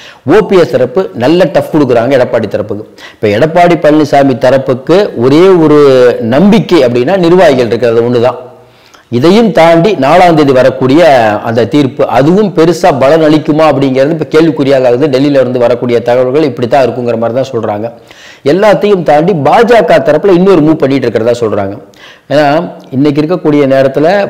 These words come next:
பாஜகவிட்ட நம்ம பேசும்போது ஏற்கனவே அதிமுகவை பற்றி இப்ப எதுவும் பேச வேணாம். இப்போதைக்கு நம்ம வந்து ஓ பி எஸ், இ பி எஸ் இவங்க ரெண்டு பேரையும் நம்பி இல்ல, நம்ம தனியா களம் காடுற மாதிரி பாருங்க நீங்க அப்படிங்கிற மாதிரி தான் instruction கொடுத்து, பின்னால என்ன வேணா பண்ணிக்கலாம். ஏற்கனவே ஒரு தகவல் உலாவிட்டு இருக்கு.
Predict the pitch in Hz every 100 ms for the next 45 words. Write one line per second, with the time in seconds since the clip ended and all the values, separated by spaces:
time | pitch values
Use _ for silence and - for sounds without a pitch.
0 | 117 123 143 160 156 151 139 139 131 123
1 | 113 117 135 135 123 117 151 160 107 123
2 | 147 139 147 143 156 - - - - -
3 | 123 165 170 180 170 143 139 127 131 123
4 | 165 135 127 156 139 131 123 113 113 -
5 | 123 - 180 190 170 196 160 139 131 139
6 | 190 151 165 165 170 160 165 151 135 135
7 | - 143 131 127 151 147 151 160 123 139
8 | 123 117 110 139 147 135 147 165 139 139
9 | 151 135 131 117 120 160 - 123 123 110
10 | 107 110 110 113 123 117 117 131 123 127
11 | - 113 127 143 185 185 175 135 131 131
12 | 120 117 104 107 107 - - - - -
13 | 120 156 160 156 175 151 120 127 131 147
14 | 131 131 135 123 117 113 170 196